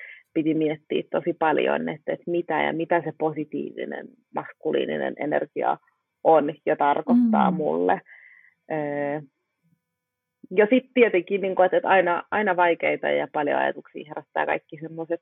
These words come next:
Speaker 1: kortit, mitkä on itselle jotenkin vaikeita teemoja käsitellä omassa elämässä.
Speaker 2: Mm.
Speaker 1: Niin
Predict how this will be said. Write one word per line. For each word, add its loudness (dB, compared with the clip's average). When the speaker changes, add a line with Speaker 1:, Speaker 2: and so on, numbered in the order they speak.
Speaker 1:
kortit, -2
mitkä -2
on 2
itselle 4
jotenkin 2
vaikeita 2
teemoja 2
käsitellä 0
omassa -4
elämässä. -6
Speaker 2:
Mm. 6
Speaker 1:
Niin 8